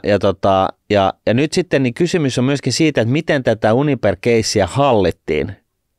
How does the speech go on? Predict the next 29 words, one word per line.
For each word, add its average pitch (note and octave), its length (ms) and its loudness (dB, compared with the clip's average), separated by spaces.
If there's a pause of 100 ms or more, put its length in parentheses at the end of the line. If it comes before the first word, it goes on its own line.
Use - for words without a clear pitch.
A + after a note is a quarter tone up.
(200)
ää, F#2 300 0 (100)
tai F2+ 180 2
ei G#2+ 200 2
hallittu. D#2+ 520 -4 (380)
Siis F2+ 240 -4
miten G2+ 240 -2
se A2 80 0
annettiin A2 440 -2
niinku G2 240 -2
vaan A2 180 0
räjähtää G2+ 460 0
silmille. F2+ 540 0 (580)
Miten G#2 360 0
ei, A#2 300 4 (120)
niinku A2 300 0
siis, G#2 360 -2
niin A#2 120 -2
kuin C#3 80 -2
me D#3 120 0
sanottiin C#3 560 -2
edellisessä G#2+ 520 -2
jaksossa, G2+ 560 0
että, E2 240 -2 (600)
että F#2 220 -2
tota, F2+ 340 -2
kyllähän B2+ 380 2
se B2+ 120 0
olisi B2 200 0
pitänyt B2+ 360 0